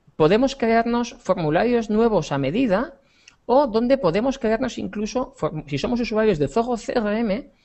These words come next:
nos podíamos crear un formulario que vaya unido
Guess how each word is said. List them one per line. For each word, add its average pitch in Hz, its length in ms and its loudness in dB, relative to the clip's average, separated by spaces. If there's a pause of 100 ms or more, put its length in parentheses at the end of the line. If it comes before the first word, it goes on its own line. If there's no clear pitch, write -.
(180)
nos 170 220 -2
podíamos 226 440 0
crear 196 300 -2
un 202 140 -4
formulario 240 760 0 (100)
que 160 120 0
vaya 233 440 2 (520)
unido 220 680 4